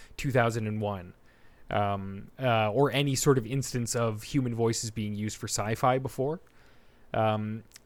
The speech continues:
and the other thing is that, uh, he, he, he, uh, he wanted to use a, uh, a concept in music writing known as, um, aleatoricism, which is essentially using, uh, chance and luck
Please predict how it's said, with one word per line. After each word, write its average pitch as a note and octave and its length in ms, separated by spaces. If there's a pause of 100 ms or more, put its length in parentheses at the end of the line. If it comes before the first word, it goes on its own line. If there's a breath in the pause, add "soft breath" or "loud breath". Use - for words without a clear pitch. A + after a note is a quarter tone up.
and B2 340
the C#3 120
other F3+ 160
thing D#3 160
is B2+ 100
that, C3+ 240
uh, B2+ 220
he, C#3 400
he, C#3 440 (840 soft breath)
he, C#3+ 300
uh, C3 160
he C#3 380
wanted F3+ 320
to E3+ 60
use C#3 500
a, B2 340
uh, G#2+ 320 (180)
a C3 100
concept C3+ 680
in A#2+ 120
music D#3+ 320
writing B2+ 560
known B2 220
as, A#2 220
um, G#2+ 340 (340 soft breath)
aleatoricism, E3 1120
which C3 220
is C3 160
essentially E3 440
using, B2 680 (800 soft breath)
uh, A2 160
chance G#2+ 720
and A#2+ 240
luck A#2+ 400